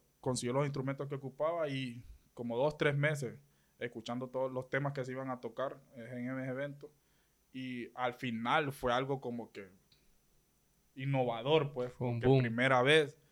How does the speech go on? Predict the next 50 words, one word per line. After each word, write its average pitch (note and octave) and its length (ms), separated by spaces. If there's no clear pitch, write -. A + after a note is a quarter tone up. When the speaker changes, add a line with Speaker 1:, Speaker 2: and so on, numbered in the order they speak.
Speaker 1:
De B2 120
ahí B2+ 140
no E3 100
he E3 40
visto E3+ 260
otro D#3 220
artista C#3+ 400
que B2+ 100
lo B2+ 120
ha F3 100
hecho, D#3+ 280
pues, C3+ 180
y A#2+ 40
no B2 200
creo D#3+ 200
que D3+ 100
lo D3+ 100
<laughs> - 20
vayan E3+ 280
a - 40
hacer. E3+ 300
Speaker 2:
<laughs> E3 720
Speaker 1:
No C3 180
creo D3+ 200
que D#3 80
lo D3 80
vayan D3+ 160
a D3 40
hacer, D#3+ 360
pero C#3 180
es C3 80
algo D#3 460
innovador D3 560
y D#3 60
que C3+ 120
llama C3+ 220
bastante C#3+ 360
la C3+ 60
atención, C3 560
pues, A#2+ 140
¿me A#2 100
entendés? G#2+ 300
Porque, A#2 560
o B2 100
sea, C3+ 140
ya A#2+ 100
vendés C#3+ 360
eso C#3+ 420
para A#2 220
afuera, C#3+ 500